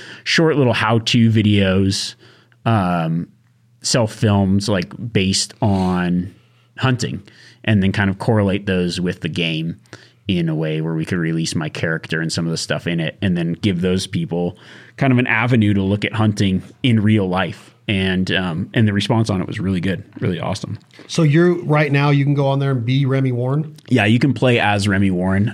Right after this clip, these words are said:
Speaker 1: Um,
Speaker 2: Anybody else?
Speaker 1: No, I'm the only, as far as I know, I'm the only hunter that's,
Speaker 2: 'Cause
Speaker 1: like,
Speaker 2: you know,
Speaker 1: a
Speaker 2: you got, like,
Speaker 1: legit video
Speaker 2: U F C
Speaker 1: game
Speaker 2: where you go
Speaker 1: character.
Speaker 2: there and be John Jones or whatever and fight Chuck Liddell.
Speaker 1: Yeah.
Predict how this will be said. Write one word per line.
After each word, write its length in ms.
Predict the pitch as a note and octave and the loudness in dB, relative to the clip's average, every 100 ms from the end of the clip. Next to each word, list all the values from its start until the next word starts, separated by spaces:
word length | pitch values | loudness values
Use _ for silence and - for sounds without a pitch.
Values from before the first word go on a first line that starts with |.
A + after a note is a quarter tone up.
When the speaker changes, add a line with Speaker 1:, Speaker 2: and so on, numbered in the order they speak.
| - | 0
Speaker 1:
Um, 240 | G#2 F#2 | 0 2
Speaker 2:
Anybody 400 | C#3+ C#3 D3 C3 | 2 2 2 0
else? 300 | A#2+ F3 - - _ _ _ - | -2 -4 -6 -18 _ _ _ 0
Speaker 1:
No, 200 | G#2+ G#2 - | 2 2 -2
I'm 140 | G2 F2 | -4 -2
the 140 | F2+ | 0
only, 280 | F#2 F#2 F2+ - - | 0 0 -2 -4 -6
as 140 | A#2+ - | -4 0
far 200 | C3 D3 | 2 4
as 120 | C#3 | 4
I 80 | A#2 | 4
know, 200 | A#2+ B2 | 4 4
I'm 120 | G2+ | 4
the 100 | G2+ | 4
only 240 | G#2+ G2+ | 4 2
hunter 400 | F#2 A2 G#2 F#2+ | 0 0 2 0
that's, 460 | F#2 F#2 - - - | -2 -4 -6 -8 -4
Speaker 2:
'Cause 80 | D3+ | 0
Speaker 1:
like, 80 | |
Speaker 2:
you 60 | F3+ | 2
know, 80 | F#3+ | 2
Speaker 1:
a 20 | |
Speaker 2:
you 60 | F#3 | 2
got, 140 | E3 | 2
like, 100 | D3+ | 2
Speaker 1:
legit 100 | G2+ | 2
video 160 | C3 - | 2 2
Speaker 2:
U 80 | G2+ | 2
F 60 | |
C 80 | G2 | 2
Speaker 1:
game 120 | - | 0
Speaker 2:
where 100 | B2+ | 2
you 100 | A#2+ | 0
go 60 | A#2+ | 0
Speaker 1:
character. 120 | A#2+ | 0
Speaker 2:
there 80 | A#2+ | 0
and 80 | A2+ | -2
be 100 | A2 | -2
John 320 | A2 A#2+ A2+ | -2 -2 0
Jones 360 | G#2+ A2+ A2+ A2 | -2 -2 -2 -4
or 80 | G#2+ | -4
whatever 380 | A2+ A2 A2 | -2 -2 -2
and 160 | G#2+ G#2 | -4 -4
fight 220 | A#2 A2 | -4 -4
Chuck 280 | A2+ A#2+ A#2 | -4 -6 -6
Liddell. 460 | A2 A2+ A2 G#2 - | -4 -4 -2 -6 -2
Speaker 1:
Yeah. 400 | B2 A#2+ G#2+ F#2 | 2 4 2 0